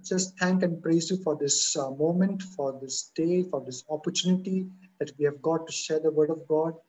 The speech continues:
And I pray, Father, for each one of us, O Lord God, even as we have heard your word,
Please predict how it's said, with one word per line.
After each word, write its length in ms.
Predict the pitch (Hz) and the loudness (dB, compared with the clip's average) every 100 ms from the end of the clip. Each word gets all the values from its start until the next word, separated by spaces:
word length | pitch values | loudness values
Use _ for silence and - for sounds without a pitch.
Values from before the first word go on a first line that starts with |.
| _ _ - | _ _ 0
And 100 | 185 | 2
I 80 | 180 - | 2 4
pray, 160 | 202 | 6
Father, 320 | 214 190 185 185 | 6 4 0 0
for 120 | 196 | -4
each 220 | 208 - | -6 -6
one 120 | 208 196 | -4 -4
of 140 | 190 - | -4 0
us, 260 | 202 185 | 2 2
O 40 | 160 | 2
Lord 240 | 143 135 131 | 0 -4 -4
God, 200 | 135 135 | -6 -6
even 160 | 156 | -4
as 160 | 165 - | -4 0
we 60 | 156 | 2
have 100 | 147 - | 2 2
heard 240 | 180 202 | 4 6
your 240 | 208 214 | 8 8
word, 400 | 196 165 165 147 | 6 4 4 2